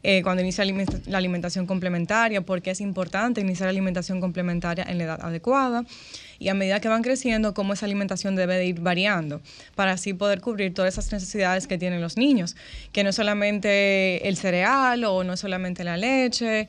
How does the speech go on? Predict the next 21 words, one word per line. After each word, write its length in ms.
que 160
es 100
parte, 280
de, 100
por 140
ejemplo, 180
de 80
la 80
cultura 320
de 80
nosotros, 460
entender 480
que 100
los 220
niños 220
tienen 180
que 100
tomar 260
leche 760
por 160
siempre, 460